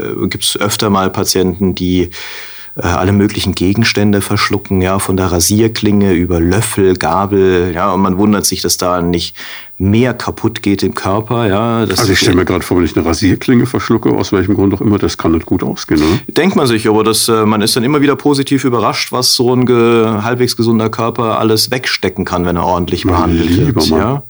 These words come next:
Speaker 1: Aber natürlich spannend sind dann auch so Bereiche des Körpers, die die Allgemeinheit so nicht sieht, aber natürlich dann, we-, wenn die Hüllen fallen, der, äh, der Arzt, der einen behandelt, dann doch zum Vorschein kommt. Ich meine,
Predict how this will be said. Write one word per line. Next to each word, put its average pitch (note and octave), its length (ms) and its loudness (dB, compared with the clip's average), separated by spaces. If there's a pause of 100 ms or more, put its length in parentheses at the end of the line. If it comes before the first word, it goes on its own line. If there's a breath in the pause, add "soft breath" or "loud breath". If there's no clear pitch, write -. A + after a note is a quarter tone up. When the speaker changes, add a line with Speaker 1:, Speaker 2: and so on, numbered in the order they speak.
(640 loud breath)
Speaker 1:
Aber A2+ 200 0
natürlich A2+ 300 0
spannend C3+ 340 0
sind B2+ 180 2
dann A#2 140 0
auch G#2+ 220 -2
so B2+ 320 2
Bereiche A2+ 480 0
des G2+ 160 0
Körpers, A2+ 420 -2
die G#2 160 0
die G2 120 0
Allgemeinheit G2+ 760 0
so G#2 400 2 (100)
nicht A2 460 0
sieht, D#3 600 0
aber G#2 320 0
natürlich A2 480 2
dann, A2 380 2 (480 loud breath)
we-, G2+ 300 0
wenn G2+ 180 2
die G#2 180 2
Hüllen C3 300 4
fallen, A#2 560 0
der, G2 880 -2
äh, F2 40 -4
der E2+ 440 -6
Arzt, G2 320 0
der F#2 160 -2
einen F2 140 -6
behandelt, G#2+ 680 0
dann F#2 300 0
doch G2+ 240 -2
zum A2+ 340 2
Vorschein A2 460 0
kommt. A2+ 160 0
Ich A2 80 -2
meine, G#2 120 -4